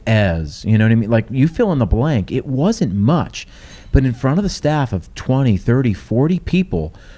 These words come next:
we just said, "Th-, this person,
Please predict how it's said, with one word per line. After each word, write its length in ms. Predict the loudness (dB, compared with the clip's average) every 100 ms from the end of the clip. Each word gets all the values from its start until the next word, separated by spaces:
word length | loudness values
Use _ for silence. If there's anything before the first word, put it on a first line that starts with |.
| -4
we 140 | -2 0
just 160 | -2
said, 180 | -2 -2 -6 -20 -20 -20 -20 -20 -20 -6 0
"Th-, 160 | 0
this 220 | 0 -4
person, 600 | 0 0 0 0 -2 -2